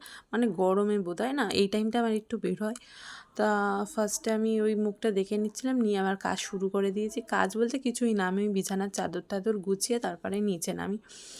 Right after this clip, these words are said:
তো ঘুম থেকে উঠেই আমি আগে গুছিয়ে গাছিয়ে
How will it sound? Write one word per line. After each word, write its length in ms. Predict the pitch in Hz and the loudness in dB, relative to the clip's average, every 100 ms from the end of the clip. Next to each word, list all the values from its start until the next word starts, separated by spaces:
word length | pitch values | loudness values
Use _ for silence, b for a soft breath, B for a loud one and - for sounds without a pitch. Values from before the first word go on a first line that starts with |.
| B B - | B B -4
তো 100 | 214 | 0
ঘুম 240 | 226 233 | 2 2
থেকে 220 | 233 240 247 | 2 2 2
উঠেই 320 | 208 202 233 | 2 2 2
আমি 180 | 226 226 | 2 0
আগে 180 | 208 226 | 0 0
গুছিয়ে 440 | 196 196 190 220 | 0 -2 -2 -2
গাছিয়ে 500 | 214 208 208 254 262 | 0 0 -2 -2 -2